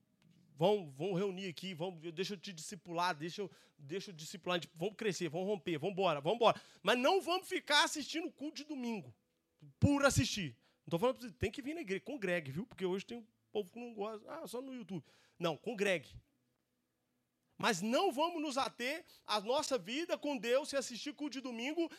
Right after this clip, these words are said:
e querer realizar as nossas metas familiares. Isso é muito pouco. Jesus vai te amar do mesmo jeito. Se você for daqui até você morrer dessa forma, Jesus vai te amar do mesmo jeito.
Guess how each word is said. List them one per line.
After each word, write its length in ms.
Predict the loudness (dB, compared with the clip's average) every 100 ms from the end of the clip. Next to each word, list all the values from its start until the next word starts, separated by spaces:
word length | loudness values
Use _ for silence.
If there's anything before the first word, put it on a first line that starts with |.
| -10
e 160 | -4 -2
querer 380 | 2 2 4 2
realizar 720 | 2 0 0 4 6 6 4
as 100 | 2
nossas 320 | 0 -2 -4 0
metas 480 | -2 0 -2 -4 -10
familiares. 880 | -4 -2 0 8 8 8 2 -8 -10 -16 _ _ _ _ _ _ _ _ _ _ _ _ 0
Isso 160 | 4
é 40 | 4
muito 380 | 4 2 2
pouco. 500 | -2 4 4 4 -6 _ _ 0
Jesus 280 | 2 2 -2
vai 100 | -4
te 80 |
amar 180 | -2 -2
do 120 | -4
mesmo 120 | -6 -2
jeito. 220 | 0 4
Se 60 |
você 120 | 6 6
for 140 | 2
daqui 180 | -2 -2
até 160 | -4
você 120 | -6 -6
morrer 240 | -6 -8
dessa 180 | -8 -8
forma, 240 | -8 -8
Jesus 220 | -10 -10
vai 80 | -10
te 100 | -10
amar 160 | -10 -12
do 60 |
mesmo 180 | -12 -12
jeito. 260 | -12 -14